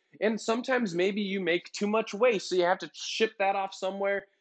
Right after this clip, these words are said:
and maybe your business starts growing and growing, so now you're bringing in more materials. Well, I just related the cell to a small business, but the one that's doing the actual actions of the small business, transporting things out,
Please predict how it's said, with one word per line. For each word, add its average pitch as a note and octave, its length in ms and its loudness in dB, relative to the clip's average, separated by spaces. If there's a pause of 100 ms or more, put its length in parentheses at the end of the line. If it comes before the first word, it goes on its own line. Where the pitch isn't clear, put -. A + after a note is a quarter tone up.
and C#3+ 140 -6
maybe G3+ 260 -2
your G3 240 2
business F#3 380 -4
starts D#3 260 -8
growing F#3+ 380 -4
and D#3 120 -4
growing, E3+ 340 0
so F3+ 120 -16
now F3 140 -10
you're G3 120 -4
bringing F3+ 280 -4
in C#3+ 120 -6
more F3+ 180 -2
materials. A#3+ 520 -6
Well, A#3 220 2 (1300)
I E3 120 2
just A3 220 -6
related F#3+ 360 -2
the B2 80 -6
cell - 560 -2
to A2 160 -6
a - 40 -6
small F#2+ 300 -6
business, F#2+ 600 -10 (540)
but E3+ 160 4
the F#3 80 6
one G3 320 2
that's B3 240 -2
doing G#3+ 320 -2
the F#3 140 -4
actual D#3+ 540 -6
actions F3 520 -6
of D3+ 200 -2
the E3 80 -4
small E3 300 0
business, E3 400 -4
transporting D#3+ 540 -4
things C#3+ 260 -4 (120)
out, F3+ 280 0